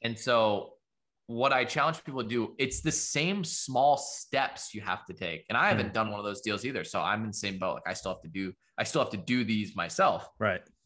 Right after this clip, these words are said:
Speaker 1: Um, but I, I think they're possible. That's the difference. So it's the same small steps. Like, in order to start a business, you have to go and do step number one. You have to find a,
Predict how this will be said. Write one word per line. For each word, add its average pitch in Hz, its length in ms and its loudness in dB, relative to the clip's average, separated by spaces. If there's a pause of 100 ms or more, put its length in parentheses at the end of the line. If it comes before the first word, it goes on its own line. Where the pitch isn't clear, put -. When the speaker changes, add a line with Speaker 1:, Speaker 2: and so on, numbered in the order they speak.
Speaker 1:
Um, 104 380 0 (340)
but 143 80 4
I, 135 260 4
I 165 220 6
think 156 260 -2
they're 110 100 -2
possible. - 640 -2 (100)
That's 110 200 -2
the 92 80 -16
difference. 90 540 -6
So 117 580 2 (480)
it's 143 240 -2
the 151 100 0
same 190 540 0
small 143 540 0
steps. - 460 -2
Like, 104 200 -2
in 120 60 -2
order 170 180 2
to 123 40 -4
start 139 220 0
a 110 60 -6
business, 101 360 -4
you 113 80 0
have - 100 -4
to 104 60 -12
go 113 280 0
and 95 180 -2 (600)
do 143 160 4
step - 340 0
number 139 300 -2
one. 113 500 2
You 117 140 2
have 117 80 -6
to 113 80 0
find 139 460 0
a, - 80 -4